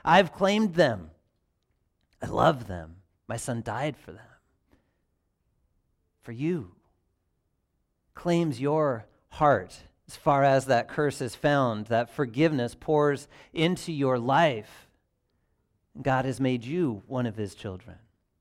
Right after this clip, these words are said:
And now, instead of having a singular point where God is going to draw everybody to, he puts that word into each one of your hearts,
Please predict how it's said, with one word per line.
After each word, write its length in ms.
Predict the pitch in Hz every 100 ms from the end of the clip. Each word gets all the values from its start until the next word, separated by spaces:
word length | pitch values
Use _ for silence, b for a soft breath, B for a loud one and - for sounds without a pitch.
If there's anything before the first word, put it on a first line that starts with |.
| _ _ _ _ _ _ _ _ _ _ _ _ _ -
And 160 | 151
now, 220 | 180 202 165
instead 460 | 175 190 - 220
of 120 | 214
having 340 | 156 202 208 180
a 60 |
singular 560 | 156 - 240 233 196 180
point 340 | 175 220 220
where 160 | 190 190
God 280 | 202 214 202
is 120 | 180
going 200 | 202 196
to 80 | 175
draw 300 | 139 208 208
everybody 600 | 180 190 196 196 196 185
to, 260 | 160 240 226
he 140 | 185 185
puts 300 | - 262 -
that 200 | 202 175
word 280 | 220 226
into 160 | 190 180
each 280 | 180 233 -
one 140 | 202
of 80 | 190
your 320 | 175 202 208
hearts, 500 | 147 185 233 156 -